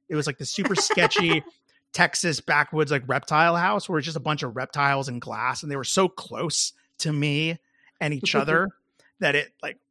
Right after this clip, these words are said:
Speaker 1: freaked me out. And so I like the idea of her being, like, chased in the, in a library. She thinks she's being chased by, like, these reptiles and bugs and stuff.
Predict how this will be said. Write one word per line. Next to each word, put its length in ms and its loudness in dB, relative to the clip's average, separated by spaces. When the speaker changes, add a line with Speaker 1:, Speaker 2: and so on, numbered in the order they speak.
Speaker 1:
freaked 280 -2
me 160 0
out. 300 2
And 100 -6
so 180 0
I 100 2
like 180 -2
the 180 0
idea 200 2
of 80 -4
her 180 2
being, 280 0
like, 240 -6
chased 420 0
in 80 -2
the, 100 -2
in 60 -2
a 80 0
library. 800 0
She 120 -10
thinks 160 -4
she's 100 -4
being 160 -4
chased 300 -4
by, 120 -4
like, 140 -8
these 180 -10
reptiles 480 -6
and 120 -8
bugs 300 -10
and 120 -12
stuff. 300 -10